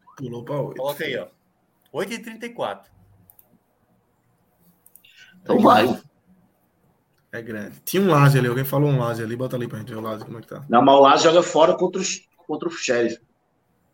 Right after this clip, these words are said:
Speaker 1: Cadê?
Speaker 3: Contra o Sturm Graz,
Speaker 2: Não,
Speaker 3: não, é
Speaker 2: contra
Speaker 3: muito
Speaker 2: o
Speaker 3: perigoso.
Speaker 1: É, não, é perigoso.
Speaker 2: Como assim, pô? Que time é esse, cara? Desde quando eles
Speaker 3: Sturm Graz da, da Áustria, cara. Time bom, defesa alta, Lazio vem embaixo, três jogos sem vencer.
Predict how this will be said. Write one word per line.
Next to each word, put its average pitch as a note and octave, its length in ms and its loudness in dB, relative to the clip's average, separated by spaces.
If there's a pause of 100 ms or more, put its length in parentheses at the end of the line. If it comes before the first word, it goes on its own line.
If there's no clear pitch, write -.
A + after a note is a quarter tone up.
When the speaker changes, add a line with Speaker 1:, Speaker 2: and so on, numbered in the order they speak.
(1600)
Speaker 1:
Cadê? - 360 -20 (1400)
Speaker 3:
Contra A2 160 -2
o - 40 -4
Sturm D#3+ 180 2
Graz, A#2 320 2
Speaker 2:
Não, G#2 60 -2
Speaker 3:
não, A2 60 0
é B2 100 0
Speaker 2:
contra G#2 160 0
Speaker 3:
muito A2 140 -8
Speaker 2:
o C#3+ 40 -10
Speaker 3:
perigoso. B2 500 2
Speaker 1:
É, A#2 320 -16
não, A2 80 -10
é A2 60 -10
perigoso. A2+ 440 -12
Speaker 2:
Como B3+ 160 -16
assim, G#3+ 300 -14
pô? A#2+ 220 -18
Que F#3 120 -18
time G#3 240 -14
é E3+ 140 -6
esse, E3 240 -12
cara? G#2 220 -16
Desde C#3+ 240 -20
quando D3+ 180 -14
eles - 320 -20 (160)
Speaker 3:
Sturm D#3 180 -4
Graz E3+ 240 4
da, F3+ 120 6 (280)
da D#3+ 120 2
Áustria, D#3 440 0
cara. E2+ 260 -12 (540)
Time D3+ 240 0
bom, D3 300 0
defesa C#3 420 2
alta, C3+ 380 4
Lazio C3 300 2
vem C#3 240 0
embaixo, A2+ 420 0
três C3+ 180 0
jogos C#3+ 240 2
sem D3 140 -2
vencer. A#2 580 -2